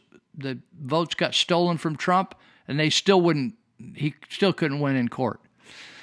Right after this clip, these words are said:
Lehigh Valley News has reported several voting machines in multiple districts across Northampton County are down due to votings, vote, votes getting flipped and not recording properly. Voting machines went down. They list all the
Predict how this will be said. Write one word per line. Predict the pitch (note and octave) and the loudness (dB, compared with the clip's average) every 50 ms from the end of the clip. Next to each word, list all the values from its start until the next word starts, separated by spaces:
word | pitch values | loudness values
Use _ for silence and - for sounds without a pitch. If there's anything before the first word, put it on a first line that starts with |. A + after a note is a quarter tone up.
| - - - - - _ _ | -20 -20 -20 -20 -20 _ _
Lehigh | C#3+ F3 G#3+ A3+ G3 F3+ F#3+ G3 F#3+ | 2 4 6 6 8 8 6 6 6
Valley | F3 F3 F#3 F#3 F#3+ F#3 F3+ | 4 4 4 4 4 4 4
News | F3 F3 F#3 F3+ F3+ D3+ - | 4 4 4 4 4 4 2
has | F3 D#3+ D3 | 0 0 0
reported | F3+ E3+ - - F#3 F3+ F3+ E3 D3 | 0 -2 0 2 2 2 2 0 -2
several | - - F#3 F#3 F3 F3 E3 | 0 2 2 4 4 2 2
voting | D#3+ F3+ F3+ F3 F3 E3+ | 2 2 2 2 2 0
machines | E3+ D#3 - F#3 F3+ F3 D#3+ D3 | 0 0 0 0 0 0 0 0
in | E3 | 0
multiple | D#3+ E3 E3 D#3+ - - F3 E3 | 0 0 0 -2 -2 -2 -2 -2
districts | D3 E3+ E3 - - F3+ F3 D#3 - - | 0 -2 -2 0 0 -2 -2 -2 -4 -8
across | - - F3+ E3+ E3+ D3+ - - | -4 0 2 2 2 2 0 -2
Northampton | E3 E3+ E3+ E3 - E3+ D#3+ E3+ E3 - - E3 D#3 | 0 0 0 0 2 0 0 0 0 -2 -4 -6 -6
County | - - E3 D#3+ D#3+ D#3+ E3+ D#3+ | -4 -2 0 0 2 0 0 0
are | D3 C#3 | 0 0
down | B2 C#3 D#3+ D#3+ E3+ F3 F3 F3 D3+ | 0 2 2 2 4 4 2 2 2
due | D3 D#3+ D#3+ | 4 4 4
to | D3 C#3+ | 4 2
votings, | B2+ A#2+ D3+ E3 F3 E3 E3+ E3+ E3 C3+ C3+ - - _ - | 0 2 2 4 4 4 2 2 0 -2 -4 -8 -14 _ -8
vote, | C#3 C#3 D3+ E3+ F3 E3 - - | -4 -2 0 0 0 0 -2 -4
votes | - C#3+ F3 F#3+ F3+ - - | -2 0 0 0 0 -2 -2
getting | - F3+ E3+ E3+ E3 D3 | 0 0 2 2 0 -2
flipped | - - F3 F3+ F3+ - - | -2 0 2 2 2 0 -2
and | D3+ C#3+ C#3+ D#3 | -4 -4 0 0
not | E3 E3+ C#3+ D#3 | 2 0 2 0
recording | D3+ C#3+ - - E3+ E3+ E3+ E3 D#3+ C#3+ | -2 -4 -2 0 0 2 2 2 0 0
properly. | - - E3+ F3 F3+ F3+ F3+ E3+ E3 E3+ E3 | 0 2 4 4 4 2 0 0 0 0 0
Voting | D3 D3+ D#3 D#3 D3+ D#3 D3+ | 0 0 0 0 0 -2 -2
machines | D3+ C3+ - E3 E3 E3 D#3 C3+ | -2 0 0 0 0 0 0 -2
went | C3 D3 C#3 B2+ | -2 -4 -4 -2
down. | D3 D3+ D3+ D3+ D3+ C#3 | 0 0 0 0 0 0
They | C3 C3+ | -2 -2
list | D3 D3 - - - | -2 -2 -4 -4 -2
all | C3+ C3 C3+ C3 | 0 0 0 0
the | C3 B2+ | -2 -4